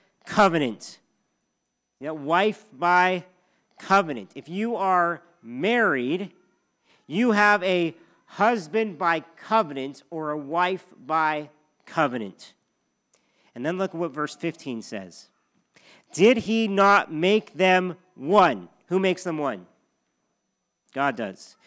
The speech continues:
"Did he not make them one with a portion of the Spirit in their union? And what was the one God seeking? Godly offspring." Now, what does that mean, to, to, that God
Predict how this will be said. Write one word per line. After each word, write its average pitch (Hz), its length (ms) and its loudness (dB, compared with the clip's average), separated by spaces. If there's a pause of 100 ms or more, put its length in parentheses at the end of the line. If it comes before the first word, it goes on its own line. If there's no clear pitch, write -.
(140)
"Did 170 100 -4
he 208 80 2
not 233 180 4
make 240 200 0
them 254 140 2
one 190 340 4 (280)
with 175 160 -2
a 185 80 0
portion 240 560 -2
of 180 120 -4
the 185 60 -4
Spirit 220 680 -2
in 196 180 -4
their 196 160 2
union? 190 600 0 (420)
And 175 180 0
what 233 160 4
was 247 160 0
the 220 100 2
one 208 380 4
God 196 280 2
seeking? 170 480 -4 (260)
Godly 147 400 2
offspring." 139 720 0 (500)
Now, 156 360 -2 (800)
what 196 260 -4
does 214 300 -4 (100)
that 160 300 0
mean, 135 140 -4
to, 139 420 -8
to, 131 400 -4 (260)
that - 380 -10
God 185 460 2